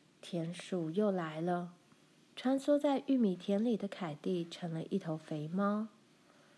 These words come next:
它捉到的田鼠多得吃不完，整天都可以听到它神气的喵喵叫，把刚刚咬死的田鼠放到妈、罗兰、玲玲或葛丽丝的脚跟前，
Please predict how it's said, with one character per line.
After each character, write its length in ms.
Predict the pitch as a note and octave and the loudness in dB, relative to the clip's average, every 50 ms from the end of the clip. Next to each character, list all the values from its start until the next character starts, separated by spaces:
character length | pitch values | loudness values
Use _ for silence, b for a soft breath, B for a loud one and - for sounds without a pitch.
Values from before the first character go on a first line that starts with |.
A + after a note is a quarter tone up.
| b b b b b b _ | b b b b b b _
它 160 | - - F#3 | -8 -6 -6
捉 240 | F#3 F3+ - G3 G3 | -4 0 2 2 2
到 180 | G3 G#3 G3 F#3+ | 2 2 -2 0
的 140 | F3 E3+ E3 | -2 -2 -4
田 340 | - - - D#3+ D#3 E3 | -4 -4 -4 -2 -2 -2
鼠 280 | F3+ F3+ - F3+ D#3+ A2 | -6 -4 -4 -4 -4 -4
多 280 | - - - A#3 C4 C#4 | -4 -2 2 2 2 4
得 140 | C#4 C4 | 2 0
吃 200 | A#3+ - - B3+ | 0 0 0 0
不 200 | B3 A#3 B3 A3+ | 2 4 2 2
完， 340 | G#3 F#3 E3+ D#3+ E3 F3 G3 - - _ _ b b b b b b b b b b b b b _ | 2 2 0 0 -2 -4 -6 -8 -10 _ _ b b b b b b b b b b b b b _
整 240 | - G#3+ G3+ F#3+ F#3 | 2 2 2 4 2
天 300 | F3+ - C#4 D4 D#4 D#4+ | 2 4 4 4 4 4
都 140 | D#4+ F4 E4 | 2 0 0
可 160 | E4+ C#4 C#4+ | 4 6 6
以 80 | B3 G3+ | 4 4
听 200 | - - A3 G#3 | 2 2 2 2
到 200 | G#3+ G#3 G3 F#3+ | 4 2 0 0
它 200 | - G3 G3 G3 | 0 -2 -2 -2
神 320 | - - - F3 D#3+ E3 | -2 -2 -2 -2 -2 -2
气 200 | E3 - - G#3+ | -4 -2 -4 -2
的 120 | F#3 F3 | -2 -2
喵 200 | E3 F3 G3+ G#3 A3 | 0 0 2 2 4
喵 220 | A#3 B3 B3+ C4 | 4 4 2 0
叫， 320 | C4 - - C#4 A#3 - - - - B B B B B B B B B B B B B _ | -2 0 0 0 0 0 -2 -10 -20 B B B B B B B B B B B B B _
把 200 | - D#3 D3 - | -8 -8 -8 -6
刚 200 | - - A3+ B3 | -2 0 0 0
刚 280 | B3+ A#3+ D4 D#4+ E4+ E4+ | 2 2 0 0 2 4
咬 180 | D4 A#3+ A#3+ B3 | 4 4 4 2
死 220 | A#3+ - - G#3 | 0 -2 -4 -2
的 100 | F#3+ F3+ | 0 -2
田 320 | E3+ - - F3+ F3 F3+ | -2 0 -2 -2 0 -2
鼠 320 | F#3+ - - G3+ F#3 E3+ D#3+ | -4 -4 -2 -2 -2 -2 -2
放 220 | E3 - F#3+ F#3 | -2 -4 -4 -2
到 160 | F3 F3+ F3 | -2 -2 -2
妈、 420 | E3+ F3 G3 G#3+ A3 A3+ A#3 A#3+ A#3+ B B B B B B B B B _ _ | 0 0 2 2 2 0 0 -2 -4 B B B B B B B B B _ _
罗 180 | - E3+ F3 F#3 | -2 0 0 0
兰、 440 | F#3+ F#3 F3 F3+ F3+ F#3+ G3+ A3 b b b b b _ | 0 -2 -2 -2 -2 -2 -4 -6 b b b b b _
玲 240 | - G3 G3+ A3 A#3 | 2 2 4 4 4
玲 320 | A#3+ A#3+ A#3+ A#3+ B3 B3+ | 4 4 4 2 2 0
或 200 | C4 - C#4+ C#4+ | -2 2 2 2
葛 180 | C4+ C#4 - F#3+ | 2 2 -2 -2
丽 220 | - - G#3+ A#3 | 0 2 0 0
丝 160 | A3+ - - | 2 0 0
的 120 | C#4 C#4 C4+ | 2 2 2
脚 240 | C4+ - E3+ - - _ | 0 0 -10 -10 -8 _
跟 180 | - A3 A#3+ C4 | -2 -2 0 -2
前， 380 | B3+ - - G#3 G3 F#3+ G3 | -4 -2 0 2 2 2 0